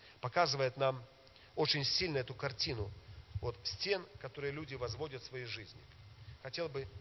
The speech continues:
обратить ваше внимание на это место Священного Писания. Тринадцатая глава, с десятого стиха по пятнадцатый, я буду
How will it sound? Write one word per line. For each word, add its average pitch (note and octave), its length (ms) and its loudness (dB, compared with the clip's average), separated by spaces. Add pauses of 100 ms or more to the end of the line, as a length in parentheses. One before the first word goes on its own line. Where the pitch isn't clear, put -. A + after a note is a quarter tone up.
(180)
обратить C#3 420 -2
ваше B2+ 240 -2
внимание C#3 580 0 (380)
на A#2+ 400 8
это C#3 240 4
место C#3+ 320 6
Священного C3 460 2
Писания. F#2 480 0 (340)
Тринадцатая D#3 520 6
глава, D#3+ 380 6 (440)
с B2+ 60 -6
десятого D3 500 4
стиха C#3+ 300 2
по C#3 120 0
пятнадцатый, B2 540 0
я A#2+ 120 0
буду A#2 240 -4